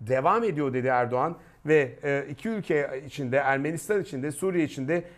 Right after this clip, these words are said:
yeni bir açılımın kapıda olduğunun da haberini verdi. Bu arada Erdoğan'la Aliyev, e, yolda yürürlerken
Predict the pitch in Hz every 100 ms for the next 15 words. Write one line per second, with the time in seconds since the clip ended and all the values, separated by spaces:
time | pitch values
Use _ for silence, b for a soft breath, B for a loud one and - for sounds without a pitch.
0 | B 123 151 180 160 147 139 160 143 147
1 | 170 156 143 151 175 143 131 127 123 123
2 | 151 151 - 160 139 123 117 120 113 104
3 | 104 - b b b 175 180 160 175 156
4 | 165 160 175 175 165 139 147 156 180 190
5 | b b b 139 135 135 131 123 135 147
6 | 156 196 165 165 170 185 180 151 98